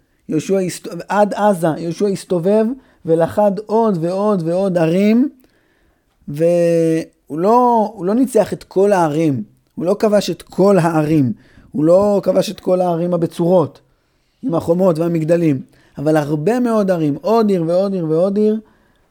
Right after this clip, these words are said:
תקופה ארוכה של מלחמה, ואחרי שהם סיימו את זה, לאן הם חזרו? כל הצבא חזר למחנה שלהם בגלגל,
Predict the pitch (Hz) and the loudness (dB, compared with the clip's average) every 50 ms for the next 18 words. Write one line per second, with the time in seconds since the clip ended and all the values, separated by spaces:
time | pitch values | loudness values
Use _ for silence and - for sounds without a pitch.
0 | _ _ _ _ _ _ _ _ _ _ _ _ _ - - - 143 - 208 202 | _ _ _ _ _ _ _ _ _ _ _ _ _ -14 -12 -10 -4 -2 0 2
1 | 202 180 165 240 208 185 - 185 180 170 160 151 - 151 151 170 185 202 214 233 | 2 0 0 -2 -2 -4 -4 -4 -4 -4 -4 -4 -4 -4 -4 -2 0 0 0 0
2 | 269 262 - _ _ _ _ _ _ _ _ _ - 254 269 226 - 170 196 202 | -2 -6 -14 _ _ _ _ _ _ _ _ _ -6 -4 -4 -4 -2 -2 -2 0
3 | 196 233 302 180 170 151 - - 175 175 185 208 208 208 196 208 214 226 277 - | 0 -2 -2 -4 -4 -6 -8 -6 -6 -4 -4 -4 -4 -4 -2 -2 -4 -4 -4 -8
4 | - 202 175 180 190 190 175 - 175 165 160 170 185 208 233 262 277 277 - _ | -8 -6 -6 -4 -4 -6 -6 -4 -4 -4 -4 -2 0 2 2 2 0 -2 -6 _
5 | _ _ _ _ _ _ _ _ _ _ _ _ _ _ _ _ _ _ _ _ | _ _ _ _ _ _ _ _ _ _ _ _ _ _ _ _ _ _ _ _
6 | _ _ _ _ _ _ _ _ _ _ _ - - 190 190 185 - - 147 147 | _ _ _ _ _ _ _ _ _ _ _ -8 -4 -2 -2 -2 -2 -4 -6 -6
7 | 175 175 - - 147 151 160 165 156 151 143 135 - 143 151 160 151 - 156 151 | -6 -6 -6 -6 -6 -6 -4 -4 -6 -6 -8 -8 -8 -8 -8 -8 -8 -8 -10 -8
8 | 147 143 139 135 135 139 160 139 131 127 131 131 135 151 160 156 147 139 | -8 -8 -8 -8 -8 -8 -8 -8 -6 -6 -6 -6 -4 -2 -2 -2 -2 -2